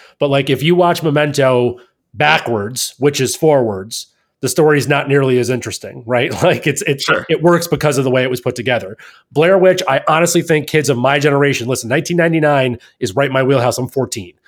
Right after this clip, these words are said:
Speaker 1: So that comes out, it's a big deal. And it's a big deal because it feels different and it looks different and it's weird, not 'cause it's good. It's not
Speaker 2: Right.
Speaker 1: good. It's a, it's a garbage movie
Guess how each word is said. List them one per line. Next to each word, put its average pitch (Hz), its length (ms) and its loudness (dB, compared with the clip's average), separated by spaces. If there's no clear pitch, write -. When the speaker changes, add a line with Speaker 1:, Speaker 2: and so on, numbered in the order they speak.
Speaker 1:
So 139 120 0
that 151 200 2
comes 190 220 0
out, 165 340 2
it's 139 140 -6
a 127 40 -6
big 151 280 -2
deal. 110 360 -4
And 127 80 -2
it's 131 120 -4
a - 20 -8
big 208 220 0
deal 214 260 4
because 139 320 -2
it 139 80 -4
feels 170 380 0
different 208 360 0
and 202 120 2
it - 100 -2
looks 185 220 2
different 175 400 0
and 143 100 0
it's 143 100 -4
weird, 123 480 -2
not 143 280 -2
'cause 131 160 -2
it's 120 140 -6
good. 101 380 -6
It's 123 160 -6
not 139 220 0
Speaker 2:
Right. 131 180 2
Speaker 1:
good. 92 180 -10
It's 147 140 0
a, 147 180 -2
it's 160 160 -2
a 156 60 0
garbage 151 640 2
movie 123 500 0